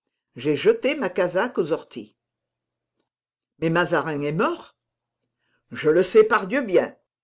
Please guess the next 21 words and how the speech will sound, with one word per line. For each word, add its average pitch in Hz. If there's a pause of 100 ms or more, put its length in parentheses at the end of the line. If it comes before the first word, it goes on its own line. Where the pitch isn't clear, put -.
(180)
Seulement, 190
à 160
l'époque 202
de 180
sa 170
mort, 139 (300)
la 143
démission 240
était 156
donnée 139
et 151
acceptée 170
depuis 151
deux 156
mois. 120 (840)
C'est 254
alors 151
que, 302
me 180
trouvant 156
libre, 240